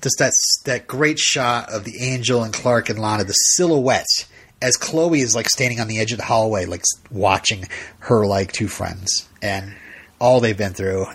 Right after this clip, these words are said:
and just starts sobbing. And I, I'm like, <laughs> "I'm not gonna cry." But that song is, uh, called One More Day by Vast, and it's on the playlist now. <laughs>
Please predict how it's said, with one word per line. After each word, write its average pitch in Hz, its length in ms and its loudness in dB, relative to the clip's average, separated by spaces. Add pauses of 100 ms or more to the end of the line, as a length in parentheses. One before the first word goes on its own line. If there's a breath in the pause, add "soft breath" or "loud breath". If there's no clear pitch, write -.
and 107 160 -6
just 107 160 2 (160)
starts - 400 0 (100)
sobbing. 95 400 -2
And 95 100 -8 (400 loud breath)
I, 120 180 2
I'm 135 200 0
like, 117 280 0
<laughs> - 640 -2
"I'm - 140 0
not 165 160 2
gonna - 140 -10
cry." 139 320 -6 (1200 loud breath)
But - 220 -20 (640)
that 131 240 2
song 120 280 4
is, - 360 2
uh, 101 340 2
called 104 280 2
One 104 220 -4
More 101 160 -2
Day 92 360 -4 (180)
by 95 200 0
Vast, 98 540 -4 (220)
and 104 320 -6 (100)
it's 123 200 -4
on 147 100 0
the 123 80 -2
playlist 196 400 2
now. 107 480 -2
<laughs> - 40 0